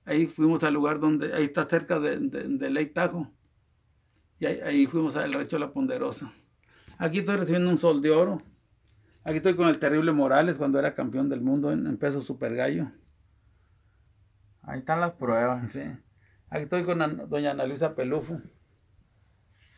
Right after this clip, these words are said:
Speaker 1: Una de las, de las ya muy,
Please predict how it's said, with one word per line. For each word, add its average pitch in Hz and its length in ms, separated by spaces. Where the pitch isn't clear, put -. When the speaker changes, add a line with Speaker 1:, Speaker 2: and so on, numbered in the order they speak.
Speaker 1:
Una 160 220
de 156 60
las, 143 300
de 131 120
las 123 340
ya 147 260
muy, 156 420